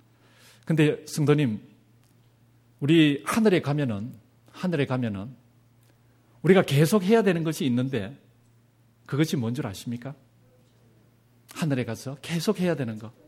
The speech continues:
여러 가지 많은 일들을 해요. 우리 생명과도 먹고 밭에 가서 일도 하고 그런다 그랬어요. 그런데 하늘에 가서 정말 우리가 끊이지 않고 계속하는 것이 뭔가 하면은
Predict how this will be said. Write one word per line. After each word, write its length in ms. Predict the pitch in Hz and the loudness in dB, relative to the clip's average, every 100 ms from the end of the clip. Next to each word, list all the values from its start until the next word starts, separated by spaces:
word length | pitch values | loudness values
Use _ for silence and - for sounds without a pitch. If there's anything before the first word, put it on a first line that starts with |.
| _ _ _ _ _ _ _ _ _ _ - | _ _ _ _ _ _ _ _ _ _ 0
여러 140 | 151 | 4
가지 180 | 170 180 | 6 4
많은 320 | 156 135 180 | 2 0 0
일들을 360 | 175 143 160 151 | 0 -2 -2 -2
해요. 280 | 147 123 104 | -2 -4 -8
우리 100 | 127 | -10
생명과도 540 | 127 202 180 147 135 127 | -4 -2 -2 0 -2 -2
먹고 400 | 123 - 127 110 | -4 -4 -6 -4
밭에 220 | 160 165 | -4 -2
가서 240 | 131 120 | -2 0
일도 260 | 123 139 170 | 0 2 2
하고 200 | 165 147 | 0 -2
그런다 240 | 113 147 135 | -4 -4 -4
그랬어요. 440 | 110 104 117 95 _ - - - - - - _ - | -4 -8 -12 -12 _ -20 -20 -20 -20 -20 -20 _ -2
그런데 640 | 185 190 196 143 107 - - | 4 6 6 4 0 -12 -4
하늘에 340 | 247 240 196 | 2 4 6
가서 240 | 160 175 | 4 0
정말 320 | - 180 226 208 | -2 -2 0 2
우리가 340 | 180 190 - | 2 0 -2
끊이지 320 | 254 254 208 | 0 2 4
않고 260 | 180 180 160 | 2 0 -4
계속하는 560 | 131 135 185 - 196 | 0 0 0 -2 0
것이 200 | 185 175 | 0 -2
뭔가 240 | 127 113 117 | -4 -4 -4
하면은 440 | 139 113 101 123 | -4 -6 -6 -10